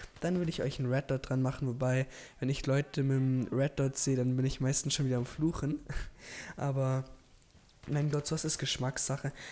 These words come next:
aber ein M eins vier fünf oder Holosight würde ich auf gar keinen Fall dran machen, also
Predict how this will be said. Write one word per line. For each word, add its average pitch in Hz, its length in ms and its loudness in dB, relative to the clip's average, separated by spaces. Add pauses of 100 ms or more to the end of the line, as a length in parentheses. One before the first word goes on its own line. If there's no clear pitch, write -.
(100)
aber 165 180 0
ein - 80 -2
M 139 140 2
eins 139 160 0
vier 135 100 -2
fünf 143 280 -2
oder 143 260 0
Holosight 139 460 0
würde 151 140 0
ich - 100 -4
auf - 220 -4
gar 135 220 0
keinen 131 240 -4
Fall 139 260 0
dran 127 240 0
machen, 127 360 -2
also 127 420 0